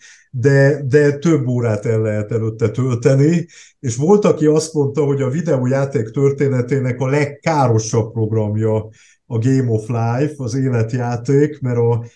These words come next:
hetvenes években, amikor még rohadt drága volt a számítóközpontoknak a gépideje, üzemideje,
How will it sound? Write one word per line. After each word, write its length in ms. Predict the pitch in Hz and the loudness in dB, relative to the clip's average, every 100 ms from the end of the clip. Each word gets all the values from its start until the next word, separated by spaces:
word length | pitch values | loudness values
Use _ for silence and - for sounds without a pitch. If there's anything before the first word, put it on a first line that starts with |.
| _ | _
hetvenes 580 | 160 170 - 135 123 113 | -2 -2 2 0 2 0
években, 520 | 147 143 131 120 120 | 2 2 0 -2 -4
amikor 440 | 120 120 113 123 120 | -4 -4 -4 -2 0
még 200 | 120 117 | 0 0
rohadt 420 | 139 156 123 110 | 2 4 4 0
drága 380 | 127 123 113 107 | -2 -2 0 0
volt 360 | 113 113 113 | 0 -2 0
a 300 | 120 113 110 - _ | -2 -2 -4 -10 _
számítóközpontoknak 1500 | - - 139 131 117 123 113 127 - 131 113 123 113 120 113 117 | -8 -2 0 0 -2 -2 -2 -4 -4 -4 -4 -2 -4 -2 -2 0
a 140 | 117 | 0
gépideje, 800 | 117 131 120 123 110 120 117 127 | 2 0 0 -2 0 2 2 0
üzemideje, 1040 | 139 113 120 110 110 120 117 123 147 147 | -2 -2 -2 0 0 0 0 0 -2 -4